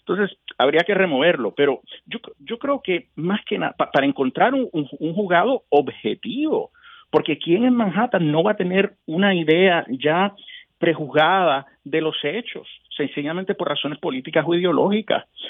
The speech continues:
Pero yo creo que hay que preguntarse primero, porque hablamos de politización. Ya demostramos el ánimo politizado del fiscal y del juez. Pero la gente puede decir, "Bueno, pero quizás todavía aquí los hechos,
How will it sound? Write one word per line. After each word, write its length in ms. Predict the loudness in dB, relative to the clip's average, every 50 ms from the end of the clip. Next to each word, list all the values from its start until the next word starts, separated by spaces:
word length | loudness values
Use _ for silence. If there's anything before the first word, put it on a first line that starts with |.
| -14 -14 -16 -16 _ 2
Pero 140 | 2 2 4
yo 180 | 2 0 0
creo 240 | 2 2 2 2 2
que 80 | 0 -2
hay 80 | 0
que 100 | 0 0
preguntarse 640 | 0 2 2 2 0 0 0 -2 -2 0 0 0 0
primero, 480 | 2 0 2 2 2 2 2 0 -2 -2
porque 200 | -2 0 2 4
hablamos 260 | 4 4 6 6 4 4
de 60 | 4
politización. 1000 | 4 4 4 4 4 2 -2 -6 -10 -4 -4 -4 -2 0 2 2 2 2 2 2
Ya 100 | 2 4
demostramos 720 | 4 6 4 2 2 2 2 2 2 2 2 -2 -4 -6 -8 -10 -16 _ _ _ _ _ _ _ _ _ 2 2
el 180 | 2 0 -2 _
ánimo 540 | -2 0 0 0 -2 -4 -6 -6 -10 -12 -16 _ _ _ _ _ _ -2 -2 0 0 0 -4 -6
politizado 880 | -8 -8 -10 -12 -12 -12 -8 -2 0 2 2 2 2 2 0 0 0
del 140 | -2 -4 -6
fiscal 480 | -8 -12 -14 -12 _ -4 -2 -2 -2 -2
y 40 | -4
del 140 | -4 -4 -6
juez. 280 | -8 -8 -10 -8 -8 -10 -14 -14 -16 -18 _ -20 -18 -16 -16 -18 -20 _ _
Pero 140 | -2 -2 0
la 80 | -2 -2
gente 260 | -2 -2 -2 -2 -2
puede 220 | 0 0 0 0
decir, 180 | 0 -2 -6 -6
"Bueno, 220 | -4 -6 -6 -2 0
pero 280 | 0 0 0 -2 -8 _ _ _
quizás 320 | -14 -12 -8 -8 -8 -4 0
todavía 380 | 2 4 4 4 6 4 4
aquí 180 | 2 2 2 2
los 160 | 2 2 2 2
hechos, 380 | 2 2 2 0 0 -2 -2